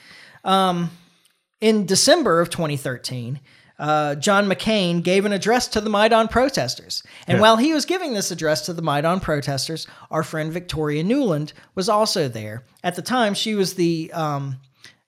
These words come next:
Speaker 1: assistant, no, wait, Undersecretary of State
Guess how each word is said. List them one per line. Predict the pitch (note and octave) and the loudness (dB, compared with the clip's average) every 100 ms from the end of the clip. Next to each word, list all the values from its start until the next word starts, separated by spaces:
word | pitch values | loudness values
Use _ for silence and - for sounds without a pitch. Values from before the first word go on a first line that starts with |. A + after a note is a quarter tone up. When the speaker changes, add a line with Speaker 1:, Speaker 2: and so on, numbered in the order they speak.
| _ | _
Speaker 1:
assistant, | E3 - G#3+ - A3+ G3+ - _ _ _ _ _ E3+ | -2 2 2 2 -2 -4 -10 _ _ _ _ _ -2
no, | D3 | -2
wait, | A#2+ - _ _ _ _ _ _ _ _ _ _ - | -2 -8 _ _ _ _ _ _ _ _ _ _ 0
Undersecretary | B3+ D4+ - C#4+ C#4 C4 C4+ C#4 C4+ C4 | 2 2 2 0 -2 -4 -4 -2 -2 -4
of | G3+ | -4
State | - A3 A3 B3 - | -2 0 0 -2 -14